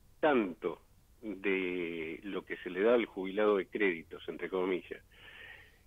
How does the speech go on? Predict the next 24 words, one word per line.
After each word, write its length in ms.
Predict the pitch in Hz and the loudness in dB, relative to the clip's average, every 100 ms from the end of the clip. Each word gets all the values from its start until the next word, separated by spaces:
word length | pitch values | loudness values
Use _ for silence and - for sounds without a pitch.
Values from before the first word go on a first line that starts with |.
| - | 0
y 220 | 147 151 | 4 6
lo 160 | - 98 | 6 4
que 140 | 90 - | 2 -4
se 60 | 95 | 4
le 100 | 104 | 6
da 240 | 123 117 | 8 8
al 260 | 98 87 - | 6 2 -4
trabajador 500 | 82 82 - 98 107 | -2 -2 0 4 4
activo, 500 | 98 - 120 113 87 | 4 0 2 4 2
hasta 180 | - 90 | 0 -4
un 140 | 90 | -4
millón, 540 | 82 - 104 98 80 80 - | -8 2 4 4 2 -10 -12
quien 180 | 85 78 | -10 -10
puede 300 | - 95 85 | -2 0 0
llegar 240 | 87 90 85 | -2 -4 -2
a, 420 | 80 - - 98 | -4 -6 -12 -12
a 40 | |
tramitarlo, 720 | - 107 - - 95 87 98 - _ - - - - - - - - - | -2 2 2 4 2 2 -4 -6 _ -20 -20 -20 -20 -20 -20 -20 -16 2
sale 440 | 208 214 208 226 - - _ | 4 6 6 4 0 -20 _
de 320 | - 104 127 165 | -8 2 6 8
los 160 | 147 | 6
recursos 460 | 120 - 165 - 110 | 4 4 2 4 4
de 60 | |
anses. 320 | 110 - - | 4 6 4